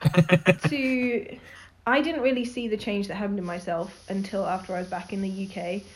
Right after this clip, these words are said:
Speaker 2: Um, and I spent time with people
Speaker 1: Yeah.
Speaker 2: and they said, "Yeah, you really seem to have been affected by this." And it's only now when, like, as my friends get married and they talk about what it's like to fall in love,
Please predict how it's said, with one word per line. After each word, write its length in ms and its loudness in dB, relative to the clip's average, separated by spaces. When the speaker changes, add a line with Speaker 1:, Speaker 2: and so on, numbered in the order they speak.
Speaker 2:
Um, 460 -8
and 120 0
I 40 0
spent 280 -4
time 200 -6
with 120 -8
people 180 0
Speaker 1:
Yeah. 220 4
Speaker 2:
and 100 0
they 60 -10
said, 280 -6
"Yeah, 140 -4
you 160 -4
really 260 -6
seem 300 -10
to 120 -8
have 160 -10
been 140 -8
affected 440 -8
by 180 -8
this." 220 -10
And 420 -10
it's 160 2
only 240 8
now 400 6
when, 460 0
like, 240 -2
as 120 0
my 120 0
friends 240 -2
get 140 -4
married 240 -2
and 100 -4
they 60 -4
talk 180 -6
about 420 -4
what 140 0
it's 160 -4
like 200 0
to 60 -6
fall 200 -6
in 120 -6
love, 300 -4